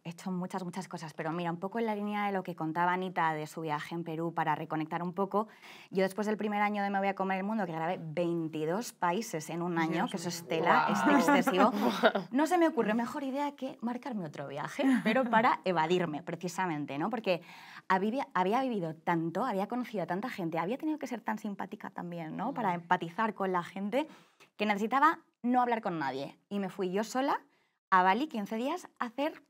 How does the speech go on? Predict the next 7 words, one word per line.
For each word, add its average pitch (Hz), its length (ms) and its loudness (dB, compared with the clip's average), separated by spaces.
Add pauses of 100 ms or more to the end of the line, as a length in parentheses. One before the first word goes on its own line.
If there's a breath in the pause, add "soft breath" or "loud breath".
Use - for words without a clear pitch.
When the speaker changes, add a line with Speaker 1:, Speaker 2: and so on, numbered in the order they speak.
(140)
Speaker 1:
tarifa 226 300 2
plana 233 240 0
de 170 120 -2
yoga. 147 340 -2 (280 soft breath)
Yo 240 140 2
hacía, 269 460 4
mm, 240 220 0